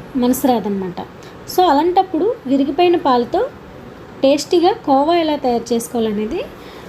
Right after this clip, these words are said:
ఈరోజు మీకు ఎక్స్‌ప్లెయిన్ చేయబోతున్నానండి. విరిగిపోయిన పాలలో హాఫ్ లెమన్ కట్ చేసుకొని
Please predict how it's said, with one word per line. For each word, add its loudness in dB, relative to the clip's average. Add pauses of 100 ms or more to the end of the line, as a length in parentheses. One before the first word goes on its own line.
(100)
ఈరోజు 4 (480)
మీకు 0
ఎక్స్‌ప్లెయిన్ 0
చేయబోతున్నానండి. -2 (100)
విరిగిపోయిన 2
పాలలో 2
హాఫ్ 2
లెమన్ 0 (640)
కట్ 0
చేసుకొని 2